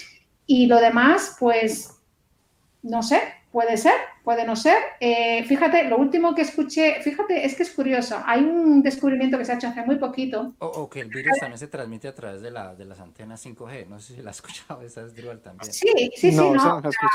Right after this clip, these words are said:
Speaker 3: escuché.
Speaker 1: puede,
Speaker 2: En
Speaker 1: puede,
Speaker 2: Col-,
Speaker 1: puede
Speaker 2: en
Speaker 1: haber de
Speaker 2: Colombia, en
Speaker 1: todo,
Speaker 2: Colombia
Speaker 1: pero
Speaker 2: la gente decía que, que las, las antenas
Speaker 3: <laughs> Las
Speaker 2: cinco G que estaban
Speaker 3: antenas
Speaker 2: coloca-,
Speaker 3: cinco G.
Speaker 2: están, son las que transmiten el virus también.
Speaker 3: No.
Speaker 1: Sí, sí. Bueno, pero nunca, nunca, nunca vamos a,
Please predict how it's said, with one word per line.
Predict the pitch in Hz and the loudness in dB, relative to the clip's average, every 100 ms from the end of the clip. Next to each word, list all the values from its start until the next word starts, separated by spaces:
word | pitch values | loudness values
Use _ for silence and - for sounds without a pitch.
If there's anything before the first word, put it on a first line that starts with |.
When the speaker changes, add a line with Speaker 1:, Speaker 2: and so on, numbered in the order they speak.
| - | -2
Speaker 3:
escuché. | 269 _ _ _ _ _ _ | -10 _ _ _ _ _ _
Speaker 1:
puede, | 285 302 | 2 2
Speaker 2:
En | 302 | 2
Speaker 1:
puede, | 269 277 | -2 -2
Speaker 2:
Col-, | 240 | 0
Speaker 1:
puede | 294 320 | 2 2
Speaker 2:
en | |
Speaker 1:
haber | 311 302 | 2 0
de | 302 | -2
Speaker 2:
Colombia, | 240 247 | -2 -4
en | 240 | -4
Speaker 1:
todo, | |
Speaker 2:
Colombia | 220 120 - | -6 -8 -6
Speaker 1:
pero | - | -4
Speaker 2:
la | - | -6
gente | - 135 | -8 -10
decía | - - 135 | -10 -10 -12
que, | 151 113 | -12 -12
que | 98 90 139 - 107 | -10 -6 -6 -4 -6
las, | 101 107 | -6 -8
las | 104 98 | -12 -18
antenas | 101 127 117 135 | -18 -20 -20 -18
Speaker 3:
<laughs> | 143 | -6
Las | 143 147 | -2 0
Speaker 2:
cinco | 190 | 0
G | |
que | 135 | 0
estaban | |
Speaker 3:
antenas | - 143 139 135 | 0 0 0 -4
Speaker 2:
coloca-, | 135 139 | -8 -8
Speaker 3:
cinco | 123 | -10
G. | 117 _ 151 | -14 _ -14
Speaker 2:
están, | - 113 117 | -12 -16 -14
son | 123 | -12
las | 127 | -12
que | - | -14
transmiten | 113 104 101 104 131 | -18 -18 -18 -18 -20
el | 92 | -20
virus | 110 120 117 | -20 -20 -20
también. | 104 101 104 _ _ - | -20 -18 -20 _ _ -18
Speaker 3:
No. | 143 131 117 | -12 -10 -10
Speaker 1:
Sí, | 107 - 359 - | -10 -6 -8 -4
sí. | 247 269 220 - - - - | -2 -2 -4 -12 -20 -4 2
Bueno, | 349 254 | 2 2
pero | 262 254 | 0 2
nunca, | 311 311 330 - | 2 2 -2 0
nunca, | 269 311 302 339 339 | 0 2 2 2 2
nunca | 269 277 339 | 0 0 0
vamos | 320 277 247 | 2 0 -2
a, | 254 | -6